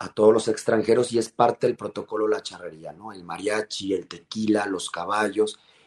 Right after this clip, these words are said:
Y entonces, por esa razón, yo creo que voltean a vernos y lo que considero que nos hace falta es en nuestras nuevas generaciones, en las primarias,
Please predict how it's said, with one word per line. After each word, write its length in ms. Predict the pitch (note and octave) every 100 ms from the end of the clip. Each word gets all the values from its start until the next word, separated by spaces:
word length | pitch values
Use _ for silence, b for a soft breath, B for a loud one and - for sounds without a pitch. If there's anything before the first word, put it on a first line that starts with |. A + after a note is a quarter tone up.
| -
Y 100 | A#2+
entonces, 440 | A2+ A#2 A2+ B2+
por 220 | - A2+
esa 160 | A2+ B2
razón, 300 | A#2+ A2 A2
yo 120 | A2
creo 180 | A2+ A2+
que 80 | A2+
voltean 500 | G#2 G2+ - D3 D3+
a 80 | C3+
vernos 480 | D#3 D#3+ D#3+ - _ _ _ _ _ _ _ _ -
y 120 | A2
lo 180 | A2 G#2+
que 140 | -
considero 540 | - G#2+ G2+ G#2+ A2 A2
que 100 | A2
nos 140 | G#2
hace 180 | G#2 A2
falta 460 | G#2+ G#2 A2 G#2+ -
es 320 | G2 G2 - _ _ _ _
en 240 | - F#2+ G2
nuestras 720 | G2+ G2 - F#2+ F#2+ - -
nuevas 300 | G#2 A2 A2
generaciones, 680 | G#2+ G#2 G2 C#3 C#3+ C#3+ A2+
en 140 | F#2+
las 180 | F2+ -
primarias, 680 | G2 F#2 A2+ A#2+ A#2 -